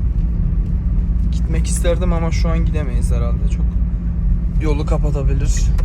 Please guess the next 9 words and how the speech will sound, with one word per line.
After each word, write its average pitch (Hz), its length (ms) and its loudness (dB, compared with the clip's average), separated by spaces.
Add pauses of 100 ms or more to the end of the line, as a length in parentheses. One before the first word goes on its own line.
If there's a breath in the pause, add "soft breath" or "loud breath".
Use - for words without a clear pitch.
(2500)
Şöyle - 320 0 (2500)
el 135 220 -4
alışkanlığı 120 720 -2 (140)
sinyal 127 540 -2
veriyoruz. - 480 -4 (3750)
Bu 90 60 2
yolda 101 320 2
yine 101 300 2
Sarkamış, 196 800 2